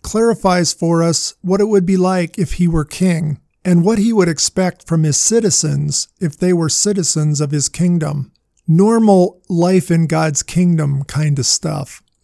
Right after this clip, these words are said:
Actually, I'm gonna change plans. I'm gonna talk about what we think is normal today and what Jesus said was normal for those following him and citizens of his kingdom. You should know we actually haven't changed a whole lot since the time of Jesus.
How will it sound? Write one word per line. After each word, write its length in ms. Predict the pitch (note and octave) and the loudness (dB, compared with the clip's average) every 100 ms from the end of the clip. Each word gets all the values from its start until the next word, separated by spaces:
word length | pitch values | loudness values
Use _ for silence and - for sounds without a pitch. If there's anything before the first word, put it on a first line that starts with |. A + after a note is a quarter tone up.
| _ _ _ | _ _ _
Actually, 540 | G#3 G#3+ F3+ D#3 D3+ D3+ _ | -2 0 2 4 4 2 _
I'm 120 | F#3 A3+ | 0 2
gonna 140 | G#3+ | 2
change 440 | - E3 E3+ D3 | 2 4 4 2
plans. 600 | - D3+ C#3+ C#3+ C3+ - - _ _ | 0 0 0 0 -2 -6 -10 _ _
I'm 120 | F#3 | -4
gonna 120 | B3+ A#3 | -2 -2
talk 260 | D#3+ D#3+ | 0 0
about 340 | D#3 D3+ D3+ A#3+ | 2 0 0 -2
what 240 | D#3 F3+ | -2 0
we 180 | D#3 G3 | 0 0
think 260 | F#3 E3+ | 2 0
is 160 | D3 C3 | 2 2
normal 480 | C#3 C#3+ C#3 C3+ B2 | 4 4 4 0 -2
today 680 | - D3+ D3+ E3+ D#3+ D3 - _ _ | -4 -2 0 0 -2 -4 -8 _ _
and 160 | - D#3+ | 0 2
what 160 | D#3 C#3 | 4 2
Jesus 420 | - F#3+ E3+ D3+ | 0 0 0 0
said 240 | - D#3 | 2 2
was 200 | D3 C3+ | 0 2
normal 640 | C#3+ D3 D3 C#3 C#3 C#3+ _ | 2 4 2 0 -2 -6 _
for 140 | - | -2
those 340 | C#3+ D#3+ D#3 - | 0 2 2 0
following 600 | - D#3 D3+ C#3+ C#3+ C#3 | 0 0 0 0 0 0
him 560 | G#2+ E3 F3 C#3+ B2+ - | 0 2 2 2 -2 -4
and 260 | F#3 D3 C#3+ | 0 2 2
citizens 720 | - - F3 D#3 - D3 C#3+ | 0 0 2 0 0 0 0
of 140 | C#3 | 0
his 240 | B2+ D3+ C#3+ | 0 0 -2
kingdom. 560 | E3 D#3+ D#3 C#3 C3 - _ _ _ _ | 0 0 0 -2 -4 -8 _ _ _ _
You 160 | F3+ G#3+ | 0 0
should 180 | G3 E3+ | 0 0
know 160 | F#3 | 2
we 180 | E3 D#3 | 2 0
actually 520 | E3 F#3 - E3+ D#3 | 0 -4 -4 0 2
haven't 440 | C3+ D#3 D3+ F3+ - | 2 0 -2 -6 -8
changed 440 | - G3+ F#3+ - | -2 0 -2 -2
a 80 | C#3+ | -2
whole 240 | C#3+ D#3 | 0 0
lot 400 | C#3+ C#3+ - - | 0 -4 -8 -8
since 260 | - D3 - | -4 -2 -2
the 100 | D3 | -4
time 360 | - D#3+ D#3+ | -2 0 0
of 160 | D#3 B2+ | 0 -2
Jesus. 580 | A#2+ E3+ C#3+ C3+ C3+ | -2 0 0 -4 -4